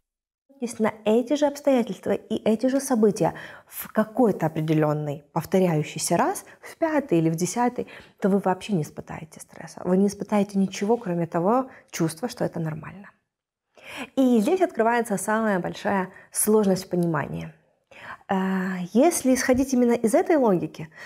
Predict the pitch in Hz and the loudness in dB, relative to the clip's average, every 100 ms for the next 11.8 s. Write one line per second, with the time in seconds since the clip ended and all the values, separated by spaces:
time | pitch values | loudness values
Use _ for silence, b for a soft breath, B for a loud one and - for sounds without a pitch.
0 | B B 220 220 220 226 294 320 311 240 | B B -2 2 2 2 2 2 0 -4
1 | - 247 240 285 262 247 247 - 202 170 | -4 -4 -2 -4 -2 -2 -2 0 2 2
2 | - - - 180 196 202 214 - - 180 | -4 -12 -8 0 2 2 -2 -2 -6 -6
3 | 175 - 214 220 165 160 - B B B | -8 -10 -2 0 0 -2 -14 B B B
4 | 196 190 190 208 220 208 190 190 190 185 | 2 2 0 0 2 2 2 2 0 2
5 | 185 - - - - - _ 175 151 175 | 2 0 -10 -12 -12 -16 _ -4 -2 2
6 | 247 294 202 156 - - 196 247 247 190 | 2 2 0 -2 -8 -4 -2 -2 -2 0
7 | 180 180 208 226 180 175 175 165 170 170 | 0 0 0 0 -2 -2 -4 -2 -2 -4
8 | 160 156 156 - - - - - _ _ | -8 -8 -8 -12 -18 -18 -18 -20 _ _
9 | _ B B B B B - 139 - 381 | _ B B B B B -10 -8 0 4
10 | 392 254 175 175 185 196 190 220 302 185 | 4 4 4 4 4 4 4 4 4 4
11 | - 156 170 185 170 185 202 | 2 0 0 2 2 2 2